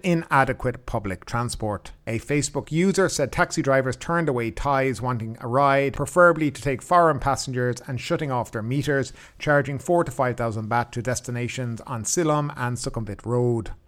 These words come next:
Some online users said construction of the M R T Pink Line contributed to traffic in the area. Now, according to the government, construction of the Pink Line from K Rai to Minaburi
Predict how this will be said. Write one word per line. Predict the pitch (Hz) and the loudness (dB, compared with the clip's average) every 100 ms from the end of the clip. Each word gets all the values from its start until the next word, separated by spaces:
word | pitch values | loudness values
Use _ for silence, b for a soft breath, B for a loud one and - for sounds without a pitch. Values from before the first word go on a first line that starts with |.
| _ | _
Some | - 170 | -2 2
online | 160 151 139 139 | 4 4 4 4
users | 180 185 175 165 | 4 6 4 4
said | - 131 | 2 0
construction | 131 123 175 - 175 151 | -4 -4 -2 0 0 -2
of | 131 | -2
the | 127 - | -4 -2
M | 135 | 0
R | 120 | 0
T | - 120 | 0 -6
Pink | 104 185 196 - - | -2 0 0 -4 -10
Line | - 120 123 120 | -2 0 2 -2
contributed | - 123 170 156 139 127 | -4 -2 0 2 0 -2
to | - 120 | -4 -4
traffic | - 123 113 113 101 | -2 -4 -2 -6 -8
in | 92 | -6
the | 92 | -2
area. | 113 113 113 98 - B B B B | 0 0 0 -4 -8 B B B B
Now, | 131 | 0
according | 127 160 151 147 | 4 6 6 4
to | 180 | 2
the | 160 | 6
government, | 165 151 165 151 | 8 8 6 0
construction | - 156 - 190 180 | -2 -2 0 0 0
of | 160 156 | -2 -2
the | 135 | -2
Pink | - 185 180 - | 0 0 0 0
Line | 143 143 143 | 2 2 2
from | 131 139 131 123 123 - | 0 0 2 0 -4 -6
K | 135 135 123 123 - | -2 0 0 -4 -2
Rai | 120 117 113 113 113 | 2 4 2 0 -4
to | 131 | -4
Minaburi | 120 113 98 107 139 170 160 | -2 -2 -2 2 6 6 4